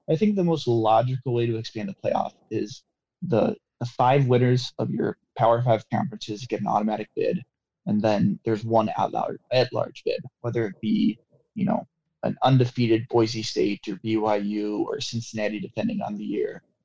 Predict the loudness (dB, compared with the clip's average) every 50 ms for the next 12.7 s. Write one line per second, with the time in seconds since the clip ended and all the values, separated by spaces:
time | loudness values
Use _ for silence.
0 | _ _ _ _ -2 0 2 2 2 0 -2 -4 -4 -2 0 2 2 0 -2 -6
1 | -8 -8 -8 -8 -8 -6 -2 0 0 0 0 -2 -6 -6 -6 -6 -8 -8 -8 _
2 | -6 -4 -2 -2 -2 -2 -2 -4 -6 _ _ _ _ _ _ _ _ _ 0 0
3 | 2 2 0 0 -2 -6 -8 -12 -12 -8 -6 -6 -2 0 2 2 2 2 4 4
4 | 4 4 4 0 -8 -16 _ -10 -8 -6 -4 -4 -6 -6 -8 _ _ _ _ -4
5 | 0 2 2 4 4 4 2 0 -4 -8 -4 -4 -2 -2 -2 -2 -2 0 0 0
6 | 0 0 -2 -4 -6 -6 -8 _ -6 -6 -6 -6 _ _ _ _ _ _ _ _
7 | _ _ -6 -4 -2 -2 -2 -2 -4 -6 -6 -2 2 4 4 4 4 4 4 2
8 | 4 4 2 0 0 -4 -6 -4 -4 -4 -4 -4 -4 -6 -4 -4 -2 -4 -2 -2
9 | -2 -2 -2 -4 -6 -12 _ _ -16 -16 -14 -14 -16 -14 -14 -16 -18 _ _ _
10 | _ _ _ _ -14 -12 -12 -10 _ 4 4 4 4 4 4 4 4 4 4 4
11 | 4 2 4 4 4 4 4 2 0 _ _ -6 -6 -6 -2 0 2 2 2 0
12 | 0 0 2 2 2 0 _ -2 -2 0 0 0 -2 -2